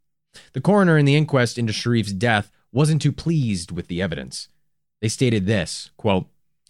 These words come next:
"This is past coincidence. I will not be completing this inquest until I know how two men with no connection to Bristol came to meet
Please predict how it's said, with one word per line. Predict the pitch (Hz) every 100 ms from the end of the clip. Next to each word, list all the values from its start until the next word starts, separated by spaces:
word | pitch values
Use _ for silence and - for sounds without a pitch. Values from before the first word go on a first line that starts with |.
| _ -
"This | 185
is | 208 -
past | - 156 139 - -
coincidence. | 120 110 - 76 69 - - _ _ _ -
I | 185
will | 190
not | 156 147 156 143
be | 139
completing | 127 110 117 110
this | 104 95
inquest | 104 101 92 85 - _
until | 117 123
I | 127 131
know | 123 113 107 _
how | 104
two | 104 - 269
men | 254 170 113 104 _
with | 131 127
no | 190 240
connection | 254 262 - 202
to | 170
Bristol | 165 156 - 87 - _ _ _
came | - 123
to | 113
meet | 120 120 80